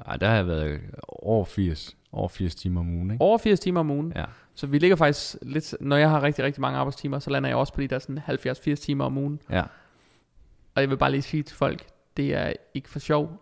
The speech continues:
Speaker 2: at
Speaker 1: Nej.
Speaker 2: arbejde så mange timer. Det
Speaker 1: Nej.
Speaker 2: er ikke, jeg kan se, Anders, han sidder en lille smule træt af øjne her,
Speaker 1: Ja.
Speaker 2: og I sidder og skal optage en podcast
Speaker 1: Ja.
Speaker 2: klokken otte om aftenen,
Speaker 1: Ja.
Speaker 2: eller hvad klokken nu er.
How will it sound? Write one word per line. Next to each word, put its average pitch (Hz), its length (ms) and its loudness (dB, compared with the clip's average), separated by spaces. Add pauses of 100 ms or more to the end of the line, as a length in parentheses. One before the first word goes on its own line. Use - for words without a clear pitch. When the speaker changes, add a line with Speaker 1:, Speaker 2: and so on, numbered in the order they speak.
(140)
Speaker 2:
at - 60 -6
Speaker 1:
Nej. 92 100 0
Speaker 2:
arbejde - 380 -2
så 151 120 -8
mange 143 220 -4
timer. 143 300 -4
Det 139 100 -6
Speaker 1:
Nej. 95 140 4
Speaker 2:
er 135 160 0
ikke, - 240 -8 (320)
jeg 151 80 0
kan 156 80 4
se, 160 220 6
Anders, 143 220 4
han 147 120 -4
sidder 139 200 4
en 143 100 0
lille 185 280 2
smule 185 280 2
træt 170 320 2
af 170 60 4
øjne 160 360 4
her, 190 80 6
Speaker 1:
Ja. 117 100 8
Speaker 2:
og - 80 0
I - 40 2
sidder - 200 0
og 151 40 -2
skal - 160 -4
optage 156 300 4
en 143 100 -2
podcast 123 540 4
Speaker 1:
Ja. - 60 -20
Speaker 2:
klokken 135 260 -2
otte 147 160 4
om 139 80 0
aftenen, 131 320 -2
Speaker 1:
Ja. 131 40 -6
Speaker 2:
eller 131 100 -2
hvad 135 100 -4
klokken 139 300 -6
nu 131 100 -6
er. 135 140 -4